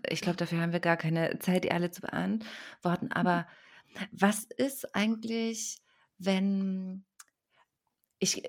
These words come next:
Speaker 1: ich gehe jetzt mal von mir und meiner Vergangenheit aus.
Speaker 2: Mhm.
Speaker 1: Ich hatte, also ich kann mich da super wiederfinden, wenn du beschreibst, ich bin mir dann zu viel. Also es sind, äh, beispielsweise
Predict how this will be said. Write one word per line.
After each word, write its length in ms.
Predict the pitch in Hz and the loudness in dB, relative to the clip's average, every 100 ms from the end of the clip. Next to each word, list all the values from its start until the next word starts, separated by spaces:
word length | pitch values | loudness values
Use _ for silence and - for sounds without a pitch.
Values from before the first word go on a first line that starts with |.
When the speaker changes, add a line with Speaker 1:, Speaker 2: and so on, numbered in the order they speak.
| - | -6
Speaker 1:
ich 120 | - | 0
gehe 120 | 208 | 2
jetzt 140 | 220 | 2
mal 140 | 202 196 | 2 0
von 200 | 196 190 | 2 2
mir 160 | 190 | 2
und 120 | 202 180 | 2 0
meiner 240 | 175 180 | 0 -2
Vergangenheit 960 | - 180 160 165 156 151 151 147 147 - - - - - | -2 -2 -2 -2 -2 -2 -2 -4 -6 -16 -20 -20 -20 -14
aus. 420 | - 165 165 160 - | -4 2 2 0 -2
Speaker 2:
Mhm. 60 | |
Speaker 1:
Ich 180 | 196 - | -2 0
hatte, 360 | 175 185 240 - - - | -2 0 0 0 -2 0
also 180 | 175 | 0
ich 160 | 104 - - | 0 -6 -8
kann 180 | - 170 | -4 -2
mich 100 | 160 | -2
da 260 | 165 165 - | -2 -2 -2
super 340 | 170 190 214 | -4 0 2
wiederfinden, 760 | 196 208 202 202 196 202 196 180 | 2 0 0 -2 0 0 0 0
wenn 120 | 175 | -2
du 80 | 175 | -2
beschreibst, 560 | 180 - 180 185 - - - - - | 0 0 2 -2 -4 -14 -14 -12 -4
ich 240 | 185 - | -4 0
bin 200 | 202 202 | 2 4
mir 100 | 208 202 | 4 2
dann 180 | 175 | -2
zu 120 | 175 170 | -2 -8
viel. 260 | - 233 | -2 0
Also 200 | - 175 | 0 -2
es 100 | 180 | 0
sind, 320 | 202 196 - - | 0 0 2 -2
äh, 140 | 170 - | -2 -6
beispielsweise 800 | - 165 - 165 165 165 160 | 0 0 0 -2 0 0 -2